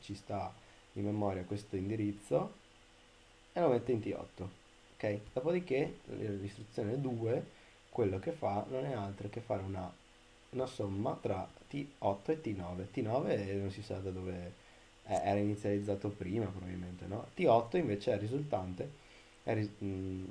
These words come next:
insomma, dobbiamo aspettare che la load word carichi su questo, questo valore, no?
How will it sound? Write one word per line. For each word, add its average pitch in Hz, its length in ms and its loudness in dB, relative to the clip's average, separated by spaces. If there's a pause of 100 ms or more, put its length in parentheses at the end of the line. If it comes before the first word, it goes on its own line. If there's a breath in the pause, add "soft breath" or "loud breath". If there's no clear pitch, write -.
insomma, 95 260 -6
dobbiamo 107 220 0
aspettare 113 560 0
che 98 360 -6
la 101 120 -6
load 101 220 -2
word 98 420 -4
carichi 98 440 2
su 92 200 -8 (560 loud breath)
questo, - 300 -6
questo 90 300 -6
valore, 90 400 -6
no? 110 340 -6